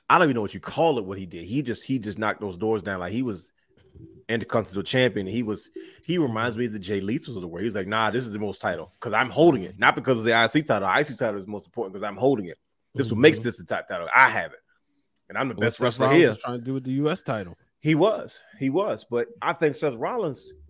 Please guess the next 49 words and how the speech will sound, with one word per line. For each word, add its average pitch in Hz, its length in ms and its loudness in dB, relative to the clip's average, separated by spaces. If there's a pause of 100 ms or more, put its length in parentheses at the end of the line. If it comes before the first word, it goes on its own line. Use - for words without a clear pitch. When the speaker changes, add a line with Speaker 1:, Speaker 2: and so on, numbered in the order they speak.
(120)
Speaker 1:
um, 104 680 -4 (760)
Speaker 2:
So 135 140 2
is 131 80 4
it 135 40 4
more 127 220 2
Randy 139 440 0
to 120 260 0
John, 117 320 -8
uh, 113 260 -4
Roman 127 420 0
being 123 240 0
John? 156 340 -4 (2000)
Speaker 1:
<sighs> 123 440 -12
More 123 220 -8
Randy 120 280 -6
to - 80 -16
Speaker 2:
The 104 80 -4
Speaker 1:
Roman. 113 200 6
Speaker 2:
way 240 120 10
Speaker 1:
Yeah, 269 60 12
Speaker 2:
I 277 40 8
look - 120 4
Speaker 1:
probably. 240 180 8
Speaker 2:
at 208 80 6
Speaker 1:
Yeah, 170 80 12
Speaker 2:
it 143 100 10
is 117 100 6
Speaker 1:
yeah. - 160 0
I, 143 120 8
I - 140 4
Speaker 2:
if 170 40 8
Speaker 1:
would 151 100 2
Speaker 2:
you, 196 60 2
Speaker 1:
say - 60 2
Speaker 2:
if 160 100 2
Speaker 1:
that. 156 80 -2
Speaker 2:
you're 226 100 0
booking 190 280 0
Speaker 1:
Yeah. 208 100 4
Speaker 2:
towns, 120 460 -4
right? 117 200 -4
This 190 140 0
the, 147 200 -4
and 143 100 0
this 180 100 2
is - 40 -14
the 160 80 -6
way 143 140 2
I 131 180 0